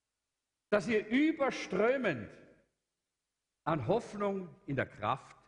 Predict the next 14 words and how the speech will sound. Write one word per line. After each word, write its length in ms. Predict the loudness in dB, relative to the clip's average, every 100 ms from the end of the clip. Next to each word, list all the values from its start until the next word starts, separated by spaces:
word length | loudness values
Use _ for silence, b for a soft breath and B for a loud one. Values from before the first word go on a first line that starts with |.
| _ _ _
des 180 | -14 -8
Heiligen 420 | -6 -4 -6 -10
Geistes. 420 | -12 -12 -14 _ _ _ _ _ _ _ _ _ _ _ _
Dass 220 | -2 0
ihr 100 | 0 -2
ü-, 120 | -6 -14
es 140 | -12
sagt, 300 | -2 -2 0
dass, 180 | -4 -6 -10 -2
dass 160 | 2 2
ihr 140 | 2
überströmt 800 | 4 4 4 -2 0 -2 -2 -2
an 160 | -4 -2
Hoffnung 500 | -2 -4 -14 -14